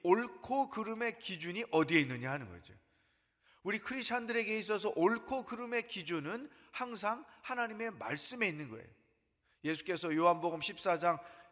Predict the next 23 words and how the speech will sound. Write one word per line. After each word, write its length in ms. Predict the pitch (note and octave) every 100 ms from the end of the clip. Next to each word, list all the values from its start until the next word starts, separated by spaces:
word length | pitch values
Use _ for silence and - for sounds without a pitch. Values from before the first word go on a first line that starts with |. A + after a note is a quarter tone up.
| _ C#3
어, 100 | C#3
육 220 | F3+ -
절에서 320 | G3+ F3+ E3
이렇게 240 | D#3+ -
말씀하십시오. 800 | F#3+ E3 D#3 D#3+ C#3+ - - G#3+
"내가 480 | D#3 D#3+ E3+ F3+ F3
곧 220 | F#3+ F#3+
길이요 580 | - F3+ F#3+ G3+ G3+ G3
진리요 420 | - G3 G3 G3
생명이니 720 | F#3 F#3+ F#3 F#3 E3 D3 C#3+ B2+ - - -
나로 260 | D#3+ F3+
말미암지 640 | E3+ D#3 F#3 G#3 G3 - G3+
않고는 360 | F#3+ G3 G3+ F#3+
아버지께로 540 | F#3 G#3+ A3 A3+ A3+
올 160 | A3 A3
자가 300 | A3 G3+ -
아무도 400 | F#3 G#3 G#3 G3+ -
없느니라." 580 | F3+ D#3+ D3+ C3 A#2+ G2 - - _ _ _ _ - C#3+
예수님만이 760 | F3+ - A#3 B3 A#3+ A#3+ B3
길이고 500 | - A#3 A#3 A#3 A3+
예수님만이 680 | G3 G#3 A#3+ B3 A#3+ A#3 A#3+
진리고 540 | A#3 A#3+ A#3+ A3 A3+
예수님만이 800 | F3+ F#3 G#3+ G3+ F#3 E3+ F#3+ A#3